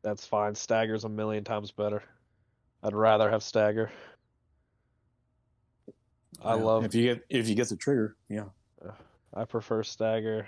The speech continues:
Speaker 1: Uh, the one thing I've realized playing this game is how, how good Stagger is. So I think that, I mean, that's the big thing. I think it's, it's really good. I also like the place, range three with a place, gives them some movement shenanigans.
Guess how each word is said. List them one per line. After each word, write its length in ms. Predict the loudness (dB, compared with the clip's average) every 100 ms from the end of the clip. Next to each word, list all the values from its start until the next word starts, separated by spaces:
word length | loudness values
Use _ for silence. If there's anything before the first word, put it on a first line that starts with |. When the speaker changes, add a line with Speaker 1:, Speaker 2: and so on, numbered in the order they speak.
| -12 -10
Speaker 1:
Uh, 400 | -6 -4 -4 -6 _ _ _ 0
the 80 |
one 160 | 6 8
thing 140 | 10 10
I've 160 | 8
realized 420 | 6 6 6 4 2
playing 200 | 0 0
this 160 | -4
game 260 | -4 -2 -4
is 100 | -4
how, 420 | -2 0 0 -4
how 200 | -4 -4
good 320 | -4 -2 -4 -4
Stagger 600 | -4 -2 -2 -2 0 -2
is. 200 | -4 _ _ _ _ _ _ _ _ _ _ _ _ _ _ _ _ _ _ _ _ _ _ _ -4
So 260 | -2 -4 -10 _
I 120 | -2 2
think 200 | 4 4
that, 160 | 4
I 60 | 6
mean, 120 | 6
that's 160 | 6 4
the 100 | 2
big 220 | 2 2
thing. 160 | 0
I 80 | 2
think 200 | 0 -4
it's, 240 | -6 -6 -10
it's 180 | -6
really 160 | -4 -2
good. 80 | 0
I 60 | 2
also 240 | 2 2
like 180 | -2 -2
the 80 | -8
place, 580 | -4 -2 0 -2 -8 -6
range 320 | -4 -4 -6
three 180 | -6 -4
with 140 | -4
a 60 | -6
place, 520 | -6 -4 -4 -8 -14 _ _ _ _ _ _
gives 200 | -6 -6
them 140 | -6 -10
some 280 | -12 -12 -8
movement 340 | -8 -8 -10
shenanigans. 840 | -10 -10 -10 -8 -8 -10 -12 -18